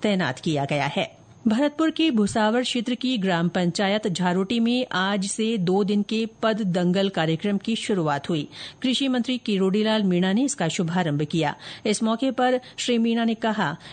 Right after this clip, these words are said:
कि भारतीय संस्कृति और परंपराओं के संरक्षण के लिए लोक गायन,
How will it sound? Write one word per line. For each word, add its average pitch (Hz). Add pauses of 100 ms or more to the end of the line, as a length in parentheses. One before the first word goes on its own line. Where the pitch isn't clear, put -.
कि 262
भारतीय 254
संस्कृति 254
और 254
परंपराओं 185
के 247
संरक्षण 175
के 233
लिए 240
लोक 175
गायन, 208